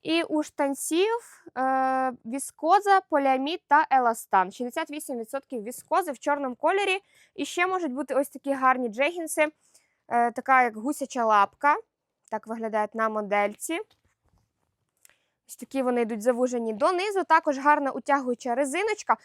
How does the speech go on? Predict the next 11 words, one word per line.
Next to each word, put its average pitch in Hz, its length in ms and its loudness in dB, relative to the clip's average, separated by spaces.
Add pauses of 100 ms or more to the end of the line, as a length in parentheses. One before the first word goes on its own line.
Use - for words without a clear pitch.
(200)
У 277 80 -4
лоті 370 280 2
буде 285 240 -2
таких 269 240 -8
десять 311 400 0
комплектів. 302 640 0
Комплект — 311 420 -2
це - 140 -4
джегінси 285 480 0
та 254 140 -2
сорочка. 233 560 2